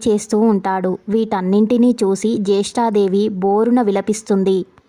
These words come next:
"నేను ఇలాంటి చోట ఉండలేను, యజ్ఞయాగాది క్రతువులు జరిగే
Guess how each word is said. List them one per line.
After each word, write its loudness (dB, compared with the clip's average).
"నేను 2
ఇలాంటి 0
చోట 0
ఉండలేను, 0
యజ్ఞయాగాది 0
క్రతువులు 0
జరిగే 0